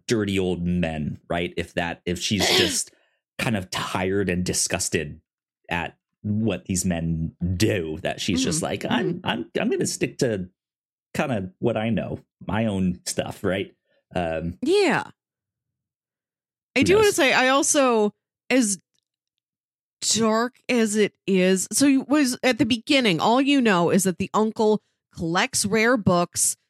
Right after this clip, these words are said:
Speaker 2: When he really needs to, he will sell them, but mostly he has other book aficionados over to his house for readings. They will read part of whatever this rare book is. And we
Speaker 1: Mm-hmm.
Speaker 2: just know that Hideko does the readings. We don't know what it is,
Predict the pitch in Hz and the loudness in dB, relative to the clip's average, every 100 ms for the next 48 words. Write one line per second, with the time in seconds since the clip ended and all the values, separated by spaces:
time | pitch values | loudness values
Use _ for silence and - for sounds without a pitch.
0 | _ 196 202 190 247 277 240 226 214 - | _ 2 4 4 2 4 4 2 0 0
1 | 233 - 180 190 254 - 180 151 165 170 | -2 0 0 2 2 2 0 0 2 2
2 | 160 165 214 262 330 - 180 143 156 _ | 2 2 2 2 0 -2 -4 -4 -6 _
3 | _ _ - 220 214 214 202 196 202 202 | _ _ -4 0 2 2 4 4 4 4
4 | 190 185 170 _ _ _ - - - 208 | 4 2 0 _ _ _ -20 -20 0 2
5 | 226 - - - - - 190 190 226 226 | 2 -2 -12 -12 -14 -6 -2 0 2 2
6 | 214 196 190 175 180 175 170 165 185 196 | 4 4 4 4 4 4 2 0 0 2
7 | 190 185 156 180 - 247 214 262 226 175 | 2 2 0 0 0 -4 -2 -2 -2 -2
8 | 147 - 180 185 180 185 240 233 208 - | -6 -2 2 2 2 0 0 0 -2 -4
9 | - 170 160 - 160 156 165 160 165 165 | -6 -2 -2 -2 -4 -2 -2 0 -2 -4
10 | 165 151 147 147 151 165 151 - 120 - | -4 -8 -10 -8 -2 -2 -2 -8 -18 -12
11 | - - _ _ - 170 175 175 196 165 | -8 -8 _ _ -8 0 0 2 2 2
12 | 165 165 175 160 151 170 175 294 302 220 | 2 2 2 0 2 2 2 2 2 2
13 | - 151 131 - - - 214 262 269 240 | 0 -4 -6 -8 -10 0 2 4 4 4
14 | 202 185 156 113 - | 4 2 0 -4 -10